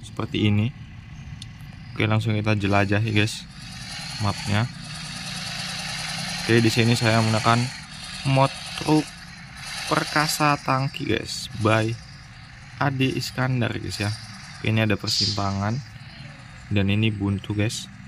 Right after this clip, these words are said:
Ini itu ya guys ya, putarannya tadi. Nah, sebelah sana pun buntu guys. Oke, sebelah kanan sana pun buntu, jadi kita belok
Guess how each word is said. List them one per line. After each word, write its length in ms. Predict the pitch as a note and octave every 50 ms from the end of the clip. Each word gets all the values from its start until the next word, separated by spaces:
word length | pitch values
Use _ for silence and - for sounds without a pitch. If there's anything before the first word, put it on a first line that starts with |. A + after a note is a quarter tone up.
| - - - - - - - - - - - - - - - - - - -
Ini 160 | G#2 G#2+ A2 A2 - - - G#2+
itu 140 | G2+ - -
ya 80 | G#2+
guys 240 | G2+ F#2 G2+ - -
ya, 80 | G#2 G#2+ - - - - -
putarannya 560 | - - G2+ G2 G2 F#2+ G2+ G2 G2 G2+ G#2+ A2+
tadi. 320 | - G2+ G2 F#2+ F#2+ G2 A2+ A#2 - - - - - - - - - - - - - - - - - - - - - - - - -
Nah, 140 | F#2+ F#2 F#2 F#2+
sebelah 240 | - F#2 F2+ F#2 F#2+
sana 240 | - F#2 F#2 F#2+ G2
pun 240 | - - - G2+ G2 F#2
buntu 320 | F#2+ F#2+ F#2+ G2 - G2 -
guys. 480 | F#2+ F#2 - - - - - - - - - - - - - - - - - - - - - - - - - - - - - - - - - - - - - - - - -
Oke, 480 | F#2+ F#2 G#2 - - - G2 F#2+ G2+ G2+ -
sebelah 320 | - - F#2+ F#2 F2+ F2+
kanan 240 | - F#2 F#2+ G2 G2
sana 320 | G2+ - G2+ F#2+ G2 G#2 -
pun 160 | - A2 G#2+
buntu, 320 | G#2 G2+ G2+ G2+ G2+ A2
jadi 160 | G#2+ G#2 F#2+
kita 320 | G2 G2+ G#2+ - - G#2 G#2
belok 240 | G2 F#2+ F#2+ F#2